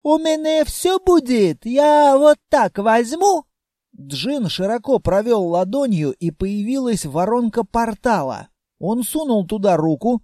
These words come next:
и вытащил здоровенный кусок мяса. Понюхал и скривился.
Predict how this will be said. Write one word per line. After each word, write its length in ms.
и 120
вытащил 600
здоровенный 760
кусок 480
мяса. 600
Понюхал 680
и 160
скривился. 840